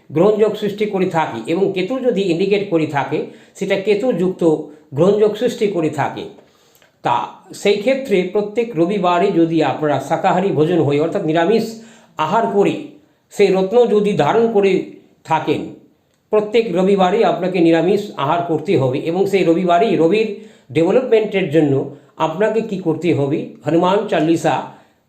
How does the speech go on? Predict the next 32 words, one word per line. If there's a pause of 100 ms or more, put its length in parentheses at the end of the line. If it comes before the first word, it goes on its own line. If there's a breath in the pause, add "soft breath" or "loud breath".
(100)
তিনবার (100)
পাঠ
করতে
হবে। (140)
বাংলায়
হলে (300 loud breath)
সেটা
বাঙালি
হলে
বাংলায়
পাঠ
করতে
হবে,
আর (440 loud breath)
যেটা
আমাদের,
আমাদের
মতো
হিন্দি
ভাষী
যারা
আছেন,
যারা
বিহারি
আছেন
বা
নন
বেঙ্গলি
আছেন, (420 loud breath)
তা
সেই
ক্ষেত্রে